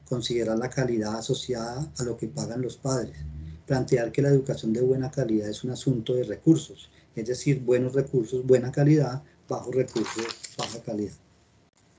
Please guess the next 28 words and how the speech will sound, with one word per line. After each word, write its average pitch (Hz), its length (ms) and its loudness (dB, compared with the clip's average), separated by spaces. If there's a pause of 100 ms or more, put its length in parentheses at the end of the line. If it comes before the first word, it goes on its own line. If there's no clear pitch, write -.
(1400)
Una 156 140 8
forma 185 300 8
de 175 140 8
discriminación 135 800 2
es 143 120 2
el 156 140 4
racismo. 135 480 0 (760)
Mena 151 240 8
señaló 143 400 4
que 151 120 2
en 151 60 8
las 147 180 6
escuelas 123 360 -2
las 143 140 2
principales 117 580 -2
causas 131 460 0
de 127 160 6
racismo 127 800 -2
y 143 80 0
discriminación 143 1040 4 (420)
están 123 300 -2
esa-, 143 180 -2 (100)
asociadas 123 600 -4
al 131 140 2
color 110 340 -2
de 123 100 -6
la 131 200 -4
piel, 147 380 2